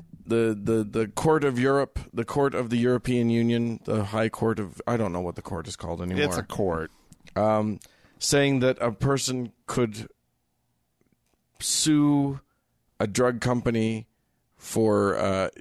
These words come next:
Speaker 1: this guy got M S after he got a vaccination. And
Speaker 2: Oh,
Speaker 1: even
Speaker 2: yeah,
Speaker 1: though
Speaker 2: it
Speaker 1: there
Speaker 2: was
Speaker 1: was
Speaker 2: total bullshit.
Speaker 1: even though
Speaker 2: Yeah.
Speaker 1: there was no evidence that
Speaker 2: Right.
Speaker 1: that vaccination could possibly cause M S,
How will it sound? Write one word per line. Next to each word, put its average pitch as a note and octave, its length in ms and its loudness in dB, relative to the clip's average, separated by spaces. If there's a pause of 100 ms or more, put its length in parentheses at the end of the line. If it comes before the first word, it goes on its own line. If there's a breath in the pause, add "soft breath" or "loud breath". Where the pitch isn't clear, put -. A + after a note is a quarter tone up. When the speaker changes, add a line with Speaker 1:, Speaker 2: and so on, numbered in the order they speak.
(340)
Speaker 1:
this F3 220 0
guy F3 180 4
got D3 220 4
M C3+ 240 2
S C3 240 4
after A#2+ 260 2
he A#2+ 100 4
got A#2+ 160 4
a A#2 40 2
vaccination. A2+ 680 0
And A2+ 100 2
Speaker 2:
Oh, E3 100 2
Speaker 1:
even D#3 140 4
Speaker 2:
yeah, - 100 4
Speaker 1:
though A#2+ 40 4
Speaker 2:
it - 40 2
Speaker 1:
there B2+ 80 2
Speaker 2:
was A#2+ 100 2
Speaker 1:
was A2 100 -4
Speaker 2:
total D#3+ 200 0
bullshit. A2 540 -6
Speaker 1:
even D3 160 2
though D3 60 4
Speaker 2:
Yeah. C3+ 60 2
Speaker 1:
there C#3 100 4
was B2 160 2
no C3 340 4
evidence B2+ 440 2
that B2 140 -2 (420)
Speaker 2:
Right. G2+ 240 -2
Speaker 1:
that A#2+ 180 2
vaccination B2 580 0
could A2+ 320 -2
possibly B2 540 0
cause B2 340 2
M A#2+ 160 0
S, A#2 320 -2